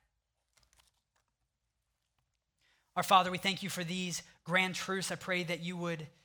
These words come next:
impress these truths upon our heart, that we would leave here today not just more knowledgeable, but truly amazed at your grace. That the words of John Newton would be manifest in our life, that we would be amazed and marvel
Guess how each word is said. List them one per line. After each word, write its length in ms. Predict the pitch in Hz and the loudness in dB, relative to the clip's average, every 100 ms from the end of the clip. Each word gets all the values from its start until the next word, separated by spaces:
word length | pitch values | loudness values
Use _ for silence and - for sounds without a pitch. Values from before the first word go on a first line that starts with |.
| _ - _ _ _ _ - _ _ _ - _ _ _ | _ -20 _ _ _ _ -20 _ _ _ -20 _ _ _
impress 340 | 185 - 226 233 | -4 4 4 4
these 200 | 233 - | 0 0
truths 240 | 233 - | 0 0
upon 260 | - 214 196 | 2 2 4
our 100 | 175 | 4
heart, 440 | 208 208 214 - - - | 4 4 0 -8 -14 -4
that 180 | 180 180 | 0 0
we 140 | 180 180 | -2 -6
would 160 | 175 | -4
leave 280 | 170 185 170 | -4 -4 -4
here 160 | 180 170 | -6 -6
today 540 | 151 165 165 165 156 - _ 180 | -6 -6 -4 -6 -8 -16 _ -4
not 200 | 202 180 | -4 -4
just 180 | 185 | -6
more 160 | 175 170 | -4 -6
knowledgeable, 760 | 156 156 160 160 143 151 151 143 _ _ _ _ _ _ _ _ _ _ _ _ _ _ _ - | -2 0 0 -4 -10 -10 -12 -14 _ _ _ _ _ _ _ _ _ _ _ _ _ _ _ -10
but 120 | 175 | -6
truly 840 | - - 202 202 185 170 160 147 - _ _ 165 | -6 -4 -4 -4 -2 -2 -2 -6 -14 _ _ -6
amazed 680 | 156 143 156 147 127 - - | -6 -4 -6 -6 -10 -14 -10
at 140 | 143 - 160 | -10 -8 -10
your 120 | 147 | -10
grace. 580 | 131 123 117 - - - _ _ _ - | -10 -14 -14 -16 -16 -18 _ _ _ -4
That 120 | 180 | -2
the 60 | 175 | -4
words 380 | 165 185 151 | -4 -4 -2
of 120 | 170 147 | -6 0
John 300 | 170 165 165 | 2 2 0
Newton 240 | 180 180 | -6 -6
would 160 | 165 143 | -8 -6
be 160 | 165 | -6
manifest 540 | 156 165 170 175 170 175 | -2 -2 -2 -6 -8 -6
in 80 | |
our 160 | 165 151 | -6 -2
life, 340 | 156 165 165 | 2 2 0
that 160 | 170 160 | -4 -4
we 80 | 180 | -4
would 160 | 175 | -4
be 120 | 175 170 | -4 -4
amazed 580 | 165 175 175 175 160 | -2 0 0 0 -4
and 280 | 196 185 175 | -6 -4 -2
marvel 640 | 175 175 185 147 170 156 | 2 4 2 -2 -6 -6